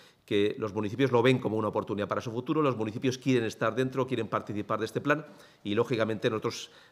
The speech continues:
definiremos la zona. Creo que ha habido bastantes grupos de trabajo, ha habido bastantes reuniones, yo he tenido la ocasión de asistir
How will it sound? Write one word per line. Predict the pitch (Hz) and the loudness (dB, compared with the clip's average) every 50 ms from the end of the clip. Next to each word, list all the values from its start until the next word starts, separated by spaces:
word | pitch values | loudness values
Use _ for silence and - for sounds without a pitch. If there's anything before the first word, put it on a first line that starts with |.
| _ - | _ -6
definiremos | 98 104 101 - 104 98 101 95 113 107 110 107 | -6 -6 -4 -4 -6 -4 -2 -2 -2 0 0 0
la | 104 101 | -2 0
zona. | 101 - 147 143 143 143 147 143 - - - - - _ _ - | 0 2 2 2 2 0 0 -2 -6 -16 -20 -20 -20 _ _ -4
Creo | - 107 107 110 107 110 | 0 2 4 2 2 2
que | - 107 104 104 104 - - | 0 0 2 2 0 -2 -4
ha | - | -6
habido | 104 98 104 104 104 | -6 -4 -2 0 0
bastantes | 101 104 - - 113 107 - - 107 104 - - - - - | -2 -2 -2 -4 -4 -4 -2 -2 -4 -4 -4 -6 -12 -14 -14
grupos | 101 98 104 107 - 107 104 - - - 107 | -10 -6 -6 -6 -4 -4 -6 -6 -8 -12 -8
de | 92 101 - | -6 -6 -2
trabajo, | 104 107 120 135 131 - - 139 | 0 2 2 2 2 0 0 0
ha | 127 | 0
habido | 113 113 107 107 | 2 2 0 -2
bastantes | 101 110 101 90 - 101 | -2 -2 -4 -6 -4 -4
reuniones, | 101 98 98 107 127 131 131 135 120 | -4 -2 -2 0 0 0 0 0 -2
yo | 107 104 | -2 -4
he | |
tenido | 101 117 107 104 | -4 -4 -4 -4
la | 104 98 | -4 -4
ocasión | - 101 - - 104 95 | -4 -6 -6 -6 -6 -6
de | 98 | -6
asistir | 92 92 92 - 113 98 | -8 -8 -8 -8 -8 -8